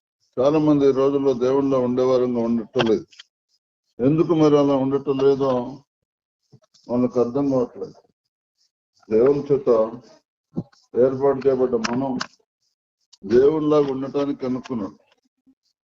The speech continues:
వారిలో చేరిన వారంగా ఉండాలి. మీరును వారిలో ఉన్నవారే యేసుక్రీస్తు వారుగా ఉండటకు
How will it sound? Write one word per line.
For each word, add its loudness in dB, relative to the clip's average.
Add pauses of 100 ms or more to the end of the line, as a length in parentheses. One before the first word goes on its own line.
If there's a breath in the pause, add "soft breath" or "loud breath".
(1700)
వారిలో 4 (1600)
చేరిన 4
వారంగా 4
ఉండాలి. 2 (200)
మీరును 4
వారిలో 4
ఉన్నవారే 4
యేసుక్రీస్తు 0
వారుగా 4
ఉండటకు 0